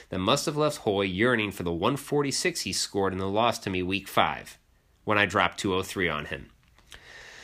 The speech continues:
The win over Brad left Pete as the only man still standing between me and the first championship berth I desired so. Following my hundred and three point dismissal of Brad, I knew I had to do better in the weeks to come,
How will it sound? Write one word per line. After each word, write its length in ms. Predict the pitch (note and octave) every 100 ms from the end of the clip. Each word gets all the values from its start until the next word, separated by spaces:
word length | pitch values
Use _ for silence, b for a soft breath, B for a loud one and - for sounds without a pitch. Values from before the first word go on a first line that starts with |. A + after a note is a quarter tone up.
| B
The 60 | -
win 120 | E3
over 180 | A3 F3+
Brad 340 | A2+ B2+ B2+
left 260 | A2+ A2+ -
Pete 180 | - A2+
as 100 | F#2+
the 120 | G#2
only 180 | C3 B2+
man 240 | A2 A2
still 200 | - A#2
standing 440 | G2 - G2+ G2+ F2+
between 360 | E2+ G2+ F#2+
me 200 | G2 A#2
and 100 | A2+
the 60 | F2+
first 420 | - B2 A#2+ -
championship 600 | A#2 G#2+ G#2 F2+ G2 F2
berth 200 | G2 F#2+
I 120 | F#2
desired 500 | F2 F2 E2+ E2+ E2+
so. 320 | - D#2 C#2+ - _ _ _ _ _ - B B B
Following 320 | C#3+ F3+ F#3
my 100 | C#3
hundred 240 | C3+ E3+ E3+
and 140 | A#2
three 160 | D3 B2+
point 260 | C3+ A#2+
dismissal 500 | A2+ A2 A#2 A2+ A2+
of 120 | G#2+
Brad, 260 | F2+ E2 E2+
I 120 | E2+
knew 200 | G2 C#3+
I 60 | D3+
had 240 | C#3 B2+
to 40 | G#2+
do 280 | F#2 G#2
better 480 | G2 F#2 G#2+ G#2 F2+
in 160 | D#2 F#2+
the 60 |
weeks 280 | F2+ F2 -
to 120 | -
come, 420 | - - G2+ E2